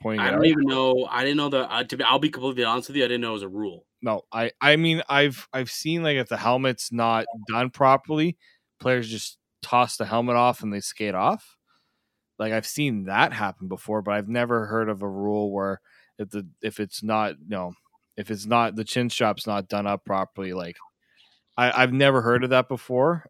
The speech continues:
Speaker 1: Um, but yeah, this is all I'll say too. Being, seeing the Leafs being down two nothing, coming back, taking the lead, there's something to be said about that. Two straight games in a row, they're able to do that. But Mike, you said it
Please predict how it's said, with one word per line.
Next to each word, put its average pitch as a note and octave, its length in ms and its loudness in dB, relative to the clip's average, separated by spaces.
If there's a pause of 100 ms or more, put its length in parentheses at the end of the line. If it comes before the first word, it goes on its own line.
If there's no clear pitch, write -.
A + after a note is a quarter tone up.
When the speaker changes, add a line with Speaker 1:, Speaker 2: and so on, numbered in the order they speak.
Speaker 1:
Um, F#2+ 560 -4 (920)
but B2+ 80 0
yeah, A#2 140 6 (440)
this F3+ 140 0
is F#3+ 80 2
all D#3+ 240 12
I'll C#3+ 60 10
say C3+ 280 0
too. C3 300 2 (500)
Being, B2 480 -2
seeing D#3 220 -2
the D#3 60 -2
Leafs C#3 200 0
being C3+ 220 -4
down A#2+ 340 0
two B2 220 -4
nothing, A#2 540 -2 (1040)
coming C3 320 -2
back, A2 320 2 (100)
taking A#2+ 320 -6
the A2+ 100 -2
lead, A2 420 -4 (520)
there's B2+ 260 0
something D3 260 2
to C3 100 -2
be A#2+ 120 -2
said A#2 260 0
about A#2+ 260 0
that. C3 320 2
Two B2 180 -6
straight B2 300 -6
games A#2+ 220 -4
in G#2 60 -6
a G2 40 -6
row, G#2+ 180 -2
they're G#2 140 -4
able G#2 200 -6
to F#2+ 120 -16
do F#2+ 220 -6
that. B2+ 240 2 (560)
But B2 160 0
Mike, B2 220 0
you A#2+ 180 0
said A#2 280 0
it A2 160 0